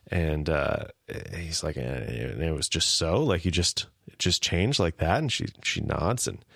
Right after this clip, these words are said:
um, tries to get some more details about that, and finds out, uh,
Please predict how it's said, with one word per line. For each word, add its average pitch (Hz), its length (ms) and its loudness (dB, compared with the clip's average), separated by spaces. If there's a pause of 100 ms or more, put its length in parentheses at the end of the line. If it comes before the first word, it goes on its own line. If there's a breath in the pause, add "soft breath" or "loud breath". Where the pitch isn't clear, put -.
(600 loud breath)
um, 80 460 2
tries 95 260 2
to 90 60 0
get 87 120 2
some - 120 0
more 87 100 4
details 104 400 2
about 117 220 0
that, 117 340 2
and 80 220 0 (720 loud breath)
finds 92 320 2
out, 85 340 2 (140)
uh, 76 400 2